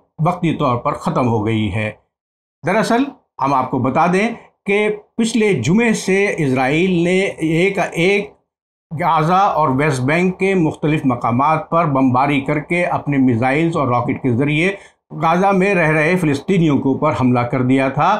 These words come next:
और इसका कोई जवाब भी सामने नज़र नहीं आ रहा था कि आखिरकार यकायक इसराइल ने गाज़ा और वेस्ट बैंक में रहने वाले फ़िलिस्तीनियों पर क्यों हमला कर दिया है। लेकिन आखिरकार अक़वाम मुत्तहिदा,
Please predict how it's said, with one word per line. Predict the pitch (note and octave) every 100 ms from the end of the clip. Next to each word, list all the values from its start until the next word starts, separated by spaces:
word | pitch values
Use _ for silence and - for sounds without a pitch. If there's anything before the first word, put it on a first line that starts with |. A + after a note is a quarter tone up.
| - -
और | D#3 E3 F3+
इसका | F#3+ - - G#3
कोई | G#3 D#3+ F3 D3
जवाब | B2+ C3+ D#3+ C#3+
भी | A#2+ D#3
सामने | D3+ C3 B2+ C#3
नज़र | C#3 B2 B2
नहीं | B2+ C#3+ C#3+
आ | C#3
रहा | C#3 C3+ D3
था | C#3
कि | C#3 E3
आखिरकार | C3+ A#2+ B2 C#3 D3+ C#3+
यकायक | C3+ D3 D#3 G#3 - - -
इसराइल | E3 E3 E3 F3 A#3+ G3+
ने | E3 G#3+ A3+ _ _ C3+
गाज़ा | C#3 D#3+ F#3+ G3 - -
और | D3+ C#3+
वेस्ट | D#3 F3+ B2
बैंक | D3 A#3 A3
में | D3+
रहने | C3+ C3
वाले | A#2+ A#2+ D3 G3
फ़िलिस्तीनियों | G#3 C#3 C3 - D#3 D#3 D3+
पर | C#3 E3+ F3
क्यों | - A#3 A2
हमला | A#2 A#2 A#2
कर | A#2+
दिया | G#2 A2 G#2+
है। | G#2+ G#2+ - _ _ _ _ -
लेकिन | C#3+ D#3
आखिरकार | C#3+ C#3 C#3 D#3 E3 G3+ - - _ _ -
अक़वाम | C#3+ D3 C#3+ D3
मुत्तहिदा, | C#3 C3+ D3 D3+ D#3+ G3+ A3+